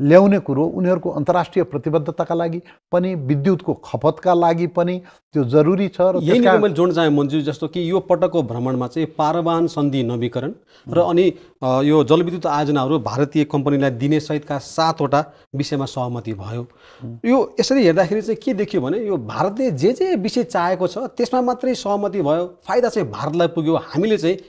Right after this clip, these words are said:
Speaker 2: यसबाट लाभ लिन सकेनौँ कि भनेर टिका टिप्पणी पनि भइरहेछ। तपाईँ के भन्नुहुन्छ?
Speaker 1: होइन, पारवाहन सन्धि,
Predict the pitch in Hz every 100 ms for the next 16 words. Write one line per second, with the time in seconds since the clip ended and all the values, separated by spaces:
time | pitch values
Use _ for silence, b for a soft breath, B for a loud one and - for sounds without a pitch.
0 | B 175 190 185 123 156 175 175 180 -
1 | 170 175 160 180 110 127 135 156 151 160
2 | 151 139 127 120 113 120 120 135 196 226
3 | 240 151 117 107 165 131 147 123 143 151
4 | 175 170 170 - 156 151 165 170 165